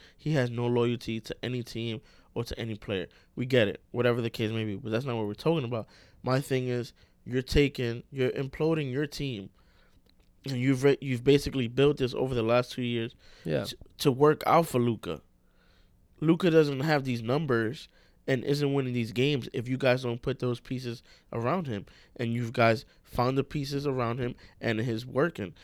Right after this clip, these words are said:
Speaker 1: And now you're gonna go trade all those three pieces for a couple of months of
Speaker 2: So
Speaker 1: Kyrie
Speaker 2: you
Speaker 1: Irving.
Speaker 2: think, so, okay, so
Speaker 1: If
Speaker 2: I,
Speaker 1: you were to
Speaker 2: I
Speaker 1: keep
Speaker 2: think you think,
Speaker 1: Kyrie
Speaker 2: you think it's gonna backfire. You think it could be worse than what they're playing now. Okay, so I see where you're
Speaker 1: No,
Speaker 2: going with it.
Speaker 1: long term, absolutely, 'cause now
Speaker 2: Wow,
Speaker 1: you got
Speaker 2: okay.
Speaker 1: rid of three pieces for,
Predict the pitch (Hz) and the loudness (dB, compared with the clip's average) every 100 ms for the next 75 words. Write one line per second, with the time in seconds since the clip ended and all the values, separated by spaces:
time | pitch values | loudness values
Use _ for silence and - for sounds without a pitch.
0 | - _ 113 110 131 165 143 131 139 127 | -20 _ -4 0 2 4 2 0 0 -2
1 | 127 123 - 117 - - 131 160 160 143 | -2 -4 -2 -2 0 0 2 0 -2 -6
2 | 143 - 156 - 120 - _ _ _ - | -6 -6 -8 -6 -8 -10 _ _ _ -6
3 | 139 123 - 113 139 131 123 120 113 - | 2 2 0 0 0 2 0 0 -2 0
4 | 127 123 190 180 160 143 107 - - - | 2 4 4 6 8 6 0 -10 2 6
5 | 139 160 151 127 131 - 151 160 202 254 | 6 6 6 6 4 6 10 10 10 8
6 | 262 180 185 220 185 185 190 208 208 208 | 8 10 12 12 10 10 12 12 12 6
7 | 156 220 226 151 139 131 101 123 156 190 | 6 8 8 8 4 0 0 2 4 2
8 | - 120 113 117 180 180 131 - 113 110 | 2 0 0 0 2 2 0 -2 -2 -2
9 | 107 147 180 131 - 131 120 117 117 113 | 4 6 6 4 -2 -2 2 2 0 0
10 | 127 113 107 107 101 101 127 175 123 107 | 0 -2 -4 -6 -10 0 2 4 2 -4
11 | - 131 170 - 165 131 143 170 165 117 | 0 4 4 4 4 6 6 8 8 6
12 | 107 - 160 202 - 233 214 - 156 - | 2 6 8 8 6 4 4 4 2 2
13 | 175 262 147 139 139 151 175 104 113 135 | 0 2 0 0 0 2 0 0 -2 2
14 | 143 127 170 233 156 - 175 170 143 160 | 2 4 6 10 8 8 4 4 4 0
15 | 208 - 185 165 160 - 156 | -2 0 -2 0 -2 -2 -2